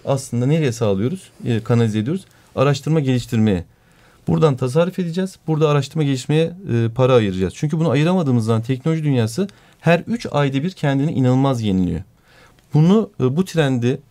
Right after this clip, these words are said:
e, güncel bir şekilde takip etmenin tek yolu inovasyon ve araştırma geliştirme. Bu da sadece devletin bütçesinden, e,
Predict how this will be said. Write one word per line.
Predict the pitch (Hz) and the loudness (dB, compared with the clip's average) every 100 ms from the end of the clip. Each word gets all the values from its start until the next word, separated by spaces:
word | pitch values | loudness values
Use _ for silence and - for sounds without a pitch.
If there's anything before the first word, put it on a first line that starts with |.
| - | -2
e, | 110 | -2
güncel | 110 123 139 175 | 2 2 2 0
bir | |
şekilde | 147 123 117 | -2 -2 0
takip | 131 135 151 | 0 0 -2
etmenin | 135 113 | -2 -2
tek | 104 170 160 | 0 -4 -2
yolu | 147 | -4
inovasyon | 143 139 131 123 - 170 214 _ _ _ 143 | 0 2 2 0 -2 -4 -4 _ _ _ -2
ve | 151 - | -2 -2
araştırma | 131 127 117 123 | 2 2 0 -2
geliştirme. | 113 113 104 - 147 208 - - _ | 0 -2 -2 -2 -2 -4 -10 -20 _
Bu | 190 | -4
da | 196 | -2
sadece | - 190 165 139 | 0 -2 0 0
devletin | 147 160 180 156 | -2 -2 -4 -6
bütçesinden, | 147 151 - | -6 -6 -4
e, | 160 | -4